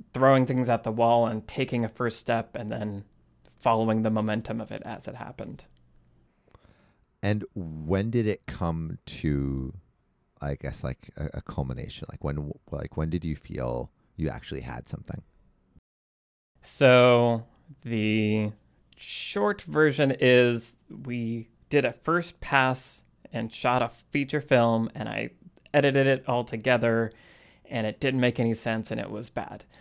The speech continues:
Speaker 1: Uh, but we couldn't really fix any of it 'cause half of my friends had gone away to college,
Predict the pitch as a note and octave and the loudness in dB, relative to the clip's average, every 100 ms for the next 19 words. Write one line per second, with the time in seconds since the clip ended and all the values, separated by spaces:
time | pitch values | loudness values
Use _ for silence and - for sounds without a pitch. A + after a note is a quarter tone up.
0 | - - - _ B2 A2 G#2 G#2 G#2+ - | -20 -20 -20 _ 2 4 4 2 -2 -10
1 | _ C3 B2 A#2 - - A2 - D#3 C3+ | _ -2 0 0 -4 -8 -8 -2 0 2
2 | C3 A#2 A2+ - - E3+ - D3 C#3+ C3 | 0 0 -2 -2 0 2 4 4 6 6
3 | C3 - A2+ G#2 - A#2+ B2 B2+ B2 A#2 | 4 2 -2 -2 -4 -6 -6 -2 -2 0
4 | B2+ A#2 A2 A2+ A#2 A2+ G#2+ G#2+ G#2 G#2+ | 0 0 -2 -4 -4 -4 -4 -4 -4 -8
5 | - - - C#3 B2+ B2 B2 - | -14 -16 0 2 4 2 -2 -8